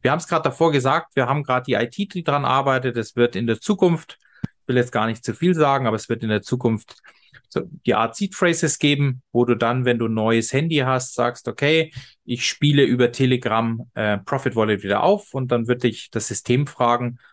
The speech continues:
„Warst du schon mal User?“ Wenn du sagst, „Ja“, dann möchte von dir deine Phrase haben und dann kannst du die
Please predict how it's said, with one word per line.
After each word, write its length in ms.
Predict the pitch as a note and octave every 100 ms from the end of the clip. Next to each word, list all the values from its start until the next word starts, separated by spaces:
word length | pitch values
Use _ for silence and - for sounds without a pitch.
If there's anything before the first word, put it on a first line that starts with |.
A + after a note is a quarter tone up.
| _ _ _
„Warst 240 | A2+ C#3
du 40 | D#3+
schon 180 | - D3+
mal 140 | C#3+
User?“ 600 | C3+ C#3 C#3 C#3+ C#3 C3 _
Wenn 160 | A#2 G#2+
du 60 |
sagst, 340 | G2+ G2+ - F#2
„Ja“, 360 | G2 D3 - _ _ _
dann 180 | A2+ A2
möchte 260 | A#2 -
von 180 | A#2 A#2
dir 140 | G#2+
deine 200 | G#2 G#2
Phrase 380 | G2 - A#2 B2
haben 200 | A#2+ A#2
und 100 | G#2+
dann 120 | G#2+
kannst 240 | G#2 G#2 -
du 40 |
die 280 | G2+ G2 G2